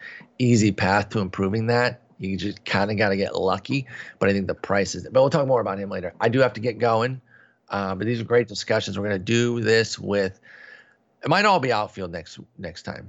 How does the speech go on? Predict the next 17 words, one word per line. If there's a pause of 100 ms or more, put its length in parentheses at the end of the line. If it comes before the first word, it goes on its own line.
(160)
because, (580)
um, (220)
if
we
get
some
news
ahead,
I,
I
think
we
can
really
dive
in
and